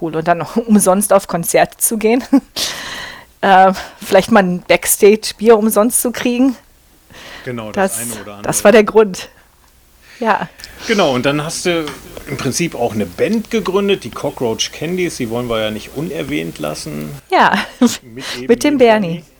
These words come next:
Speaker 2: zusammen.
Speaker 1: Mit Bernie und den Phillips und T-, Torkel hieß der, ähm, unser Gitarrist. Ja, wir haben ein bisschen, bisschen gespielt und das war auch, ähm, es hat auch sehr,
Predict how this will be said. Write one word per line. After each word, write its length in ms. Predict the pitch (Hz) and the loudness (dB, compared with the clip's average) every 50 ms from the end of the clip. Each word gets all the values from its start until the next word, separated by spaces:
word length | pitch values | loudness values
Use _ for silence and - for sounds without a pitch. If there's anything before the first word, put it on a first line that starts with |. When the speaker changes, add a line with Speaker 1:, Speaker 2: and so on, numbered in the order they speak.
| _ _ _ _ _ | _ _ _ _ _
Speaker 2:
zusammen. 280 | _ - - - 180 175 | _ -14 -12 -10 -6 -4
Speaker 1:
Mit 140 | 185 190 185 | -4 -4 -2
Bernie 460 | - 185 175 180 180 175 170 165 156 - | 0 2 2 2 2 0 -4 -4 -6 -6
und 300 | - 170 165 - 185 - _ _ _ _ _ - - - | -6 -6 -6 -8 -10 -14 _ _ _ _ _ -20 -10 -6
den 340 | 180 175 170 170 165 170 180 - - | -4 -4 -4 -4 -6 -8 -10 -12 -8
Phillips 560 | - - 196 196 180 - - - - - - | -2 -2 0 0 0 -2 -2 -2 -2 -2 -2
und 320 | 165 160 156 156 - - _ - | -4 -8 -8 -12 -14 -16 _ -16
T-, 80 | - - _ _ - | -16 -16 _ _ -8
Torkel 380 | - - 175 180 - - 185 | 0 2 2 2 2 -2 -10
hieß 220 | 165 180 175 - - | -8 -8 -8 -4 -2
der, 200 | 196 165 170 - _ - - - - - - - - - - - - - - - - - | -2 -2 -2 -4 _ -18 -18 -18 -16 -16 -16 -16 -18 -18 -20 -20 -20 -20 -20 -18 -10 -8
ähm, 220 | - 165 180 147 | -6 -6 -6 -6
unser 220 | 160 180 170 175 170 | -6 -4 -4 -4 -4
Gitarrist. 500 | 175 - - 170 - 175 165 - - - | -4 -6 -6 -6 -4 -4 -4 -4 -4 -2
Ja, 220 | 165 147 - - - - _ _ _ _ _ - _ - _ _ _ _ | -2 -2 -2 -4 -10 -20 _ _ _ _ _ -20 _ -20 _ _ _ _
wir 160 | - 165 156 160 | -6 -4 -4 -4
haben 140 | 165 165 | -4 -4
ein 20 | 170 | -4
bisschen, 340 | 165 - - - 160 160 - - - - - - - - - - - _ - | -6 -6 -6 -6 -8 -8 -10 -12 -18 -20 -20 -20 -20 -20 -20 -20 -20 _ -6
bisschen 360 | - 196 - - 196 190 180 | -6 -4 -4 -2 -4 -4 -4
gespielt 540 | 170 165 - - - 269 277 269 254 254 226 | -2 -4 -6 -6 -4 0 4 4 4 4 2
und 60 | 208 | 0
das 240 | 185 170 - - - | -6 -4 -4 -2 -2
war 100 | - - | -2 -2
auch, 200 | 165 - - - - - _ _ _ _ _ - - | -2 -6 -10 -14 -20 -20 _ _ _ _ _ -8 -6
ähm, 400 | 160 165 160 156 139 143 156 147 _ _ _ _ - | -6 -6 -6 -6 -6 -8 -10 -12 _ _ _ _ -14
es 120 | - - | -10 -6
hat 120 | 180 180 - | -6 -4 -4
auch 80 | 196 | -4
sehr, 200 | - - 196 196 | -2 -2 -2 -2